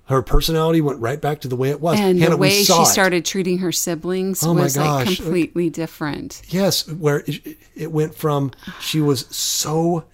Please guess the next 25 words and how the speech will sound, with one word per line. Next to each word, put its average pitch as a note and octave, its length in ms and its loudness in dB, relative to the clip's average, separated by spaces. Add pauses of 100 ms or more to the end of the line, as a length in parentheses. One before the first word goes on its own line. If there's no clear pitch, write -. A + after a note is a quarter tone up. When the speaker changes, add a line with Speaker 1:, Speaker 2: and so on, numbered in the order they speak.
Speaker 1:
negative A#2 800 -6
and A2 160 -4
Speaker 2:
And, A#3 140 6
Speaker 1:
so A#3 160 4
Speaker 2:
and, A3 120 6
and A3 200 6
disrespectful A3 720 0
to F#3+ 180 -4
adults, E3+ 580 -4
too. F#3+ 160 -2
Speaker 1:
Oh, D3+ 400 -2
that A2+ 220 -8
was G#2 100 -10
the G2+ 140 -6
other F3 120 -2
Speaker 2:
Yeah, G3 200 2
Speaker 1:
thing. F3 80 2
Speaker 2:
because, E3+ 340 -2 (180)
like, D3 300 -6
we'd D#3+ 200 -2
have F#3+ 180 -6
teachers D#3+ 580 -8
and C#3 160 -6
stuff. - 420 -10
And D3 300 -4